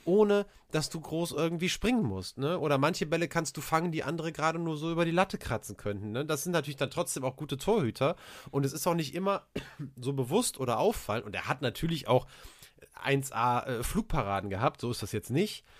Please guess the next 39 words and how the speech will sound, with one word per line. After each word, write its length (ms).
aber 180
insgesamt 560
verkörpert 600
der 340
einen 260
Torwarttypus, 880
den 220
ich, 480
also, 260
den 300
ich 160
einfach 180
vergöttere, 580
muss 200
ich 80
sagen. 360
Und 280
als 160
ich 80
das 180
einfach 300
gesehen 320
habe, 120
habe 140
ich 140
auch 100
gesagt, 240
und 100
ich 140
bin 300
echt 240
schockiert 500
gewesen, 420
wenn 140
du 80
dir 180
auch 100
mal 240
Highlight, 440